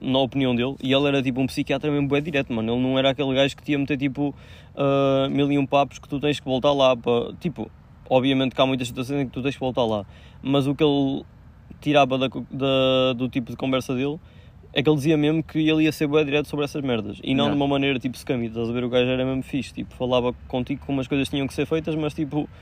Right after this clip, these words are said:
Speaker 2: De uma
Speaker 1: não
Speaker 2: forma
Speaker 1: ia,
Speaker 2: correta.
Speaker 1: sim, não ia tipo impor-te isso, estás a ver? Se
Speaker 2: Yeah.
Speaker 1: tu não conseguisses, não, não há stress nenhum. Mas tipo, ele estava sempre a... a mencionar isso das... das life forces e tipo, que isso eventualmente te ajuda quando tu eventualmente começas a desenvolver uma ou outra,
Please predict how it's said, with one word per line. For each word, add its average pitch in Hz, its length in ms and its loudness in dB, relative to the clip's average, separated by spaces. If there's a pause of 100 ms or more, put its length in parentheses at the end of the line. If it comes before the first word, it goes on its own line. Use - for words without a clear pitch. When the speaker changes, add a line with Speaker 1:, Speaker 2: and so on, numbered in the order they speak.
(120)
Speaker 2:
De 113 120 -8
uma 156 120 2
Speaker 1:
não 147 140 8
Speaker 2:
forma 165 200 8
Speaker 1:
ia, 165 120 8
Speaker 2:
correta. 165 300 0
Speaker 1:
sim, 156 220 2
não 135 220 2
ia 147 180 4
tipo 147 440 0
impor-te 147 500 2
isso, 110 120 -4
estás 113 220 -2
a 120 60 0
ver? 123 160 -2
Se 117 60 -2
Speaker 2:
Yeah. 117 120 0
Speaker 1:
tu 143 80 2
não 135 60 0
conseguisses, 156 460 -2
não, 175 240 2
não 151 120 -2
há 151 40 2
stress 139 340 -6
nenhum. 117 140 -4 (440)
Mas 147 220 2
tipo, 147 420 0 (360)
ele 156 140 6
estava 156 260 4
sempre 156 280 -2
a... 156 600 4
a 160 80 0
mencionar 190 440 0
isso 185 220 -6
das... 170 420 0
das 160 160 0
life 165 240 2
forces 160 400 -2
e 123 80 -2
tipo, 135 640 0 (440)
que 160 80 0
isso 160 240 0
eventualmente 156 600 4 (360)
te - 80 2
ajuda 170 480 2
quando 165 260 4
tu 170 60 0
eventualmente 156 480 4
começas 151 300 0
a 156 80 6
desenvolver 143 560 4
uma 151 140 4
ou 143 80 4
outra, 165 360 2